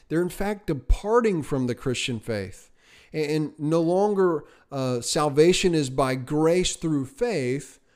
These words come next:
but instead salvation is by grace through faith and these other things, by works, by these other things you gotta do. And that's a, a serious departure from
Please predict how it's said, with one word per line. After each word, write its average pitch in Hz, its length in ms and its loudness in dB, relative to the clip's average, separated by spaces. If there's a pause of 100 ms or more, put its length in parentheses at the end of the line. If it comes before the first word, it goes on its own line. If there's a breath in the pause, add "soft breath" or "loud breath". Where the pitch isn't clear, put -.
(160)
but 147 220 -4
instead 147 800 -4
salvation 156 720 -2
is 143 220 -4
by 135 280 -10
grace 135 520 -2
through 143 320 -6
faith 131 560 -4 (380)
and 139 240 -2
these 127 160 0
other 123 240 0
things, 110 440 -6
by 113 200 -8
works, 120 480 -4
by 120 220 -6
these 120 280 -6 (340 soft breath)
other 156 220 0
things 165 360 -4
you 135 80 -2
gotta 139 280 -2
do. 123 380 -2 (840)
And 147 100 -2
that's 165 240 0
a, 151 140 4
a 156 120 -4
serious 202 560 2
departure 156 640 0
from 135 420 -4